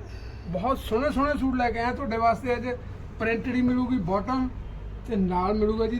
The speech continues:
ਦੁਪੱਟਾ ਵੀ ਤੁਹਾਨੂੰ ਮਿਲੂਗਾ ਜੀ, ਬਹੁਤ ਖੂਬਸੂਰਤ ਦੁਪੱਟਾ। ਦੁਪੱਟਾ ਚੈੱਕ ਕਰੋ ਜਰਾ, ਪੂਰਾ ਲੰਬਾ ਚੌੜਾ ਦੁਪੱਟਾ ਰਹੂਗਾ, ਕੋਈ ਛੋਟਾ ਦੁਪੱਟਾ ਨਹੀਂ ਰਹੂਗਾ ਜੀ ਇਹਨਾਂ ਦਾ।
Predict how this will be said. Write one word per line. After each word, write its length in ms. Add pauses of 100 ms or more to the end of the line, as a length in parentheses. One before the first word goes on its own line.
(100)
ਦੁਪੱਟਾ 480
ਵੀ 120
ਤੁਹਾਨੂੰ 200
ਮਿਲੂਗਾ 280
ਜੀ, 100
ਬਹੁਤ 460
ਖੂਬਸੂਰਤ 500
ਦੁਪੱਟਾ। 500 (1200)
ਦੁਪੱਟਾ 360
ਚੈੱਕ 300
ਕਰੋ 140
ਜਰਾ, 200
ਪੂਰਾ 260
ਲੰਬਾ 360
ਚੌੜਾ 180
ਦੁਪੱਟਾ 360
ਰਹੂਗਾ, 260
ਕੋਈ 240
ਛੋਟਾ 300
ਦੁਪੱਟਾ 340
ਨਹੀਂ 120
ਰਹੂਗਾ 240
ਜੀ 80
ਇਹਨਾਂ 180
ਦਾ। 120